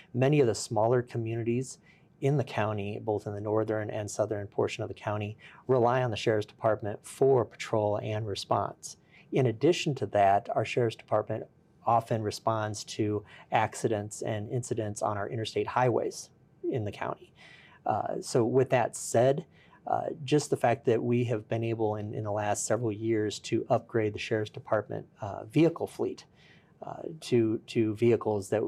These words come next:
that are, are more reliable, if you will, fewer, fewer miles, obviously.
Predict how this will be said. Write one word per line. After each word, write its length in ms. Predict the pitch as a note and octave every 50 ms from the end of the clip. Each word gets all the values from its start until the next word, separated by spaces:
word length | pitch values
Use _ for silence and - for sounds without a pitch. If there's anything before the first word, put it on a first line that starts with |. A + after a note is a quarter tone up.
| -
that 180 | - A2 G#2+ G2
are, 180 | G#2 G2 G2 G2+ -
are 220 | - C3+ G#2+ G2+ - _ _ _ _ _ _ _ _ -
more 340 | - C#3+ D3 D#3+ D3+ D3+ C#3+
reliable, 520 | B2+ B2+ A#2+ A2+ A#2+ A#2 A2+ A2 B2 A#2+
if 120 | A#2+ A#2+ -
you 140 | A#2 A2 G#2+
will, 420 | G#2+ A2 G#2+ G#2+ G#2+ A2 A2 - _
fewer, 420 | - B2 A#2 A2+ A2+ A2+ B2+ -
fewer 240 | - - B2+ A#2 A2+
miles, 380 | A2 G#2 G2+ G#2+ G#2 G2+ G2 -
obviously. 640 | G#2 G2+ G#2 A2 G#2+ G2 - - - G#2 G#2+ A2+